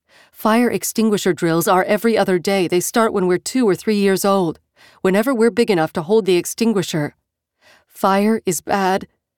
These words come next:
and explosives are worse." "I don't know why there'd be bombings at all," Twelve Azalea said. "This isn't. No one wants to hurt the city. It's about who gets to have the city, right?"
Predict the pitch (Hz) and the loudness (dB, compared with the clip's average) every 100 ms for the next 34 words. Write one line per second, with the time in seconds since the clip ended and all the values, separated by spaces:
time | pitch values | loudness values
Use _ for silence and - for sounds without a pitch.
0 | _ _ _ _ - 170 175 - - 202 | _ _ _ _ -4 -2 -2 -4 -2 -2
1 | 175 - 185 - 165 143 156 139 - - | -2 -2 -4 -2 -4 -2 -4 -2 -4 -6
2 | - _ _ _ _ _ _ _ _ _ | -10 _ _ _ _ _ _ _ _ _
3 | _ _ _ _ _ - 170 160 202 247 | _ _ _ _ _ -2 -2 0 0 0
4 | 226 175 180 170 143 170 120 175 180 160 | 2 2 2 0 0 -2 0 0 2 0
5 | 151 160 190 175 127 - - _ _ _ | 0 0 -2 -2 -6 -10 -16 _ _ _
6 | _ - 160 147 165 151 151 151 - 151 | _ -2 0 0 -2 0 0 -2 -2 -2
7 | 160 - _ _ _ _ 180 214 - - | -4 -8 _ _ _ _ 0 0 0 -4
8 | - 220 180 143 120 - _ _ _ _ | 0 0 0 -2 -6 -14 _ _ _ _
9 | _ _ _ 196 220 311 233 180 180 190 | _ _ _ 2 4 6 4 4 4 2
10 | - - 139 185 180 - 160 - - 226 | 0 -4 0 0 0 -2 -6 -4 -2 0
11 | 262 151 113 117 _ _ _ _ _ - | 0 -2 -8 -12 _ _ _ _ _ -4
12 | - - 165 202 175 208 190 175 - 165 | -2 0 4 4 4 2 2 -2 -2 -4
13 | 147 208 294 156 156 147 175 139 131 - | 0 2 2 2 -2 0 -2 -4 -6 -10
14 | _ - 160 247 311 | _ -2 0 0 -2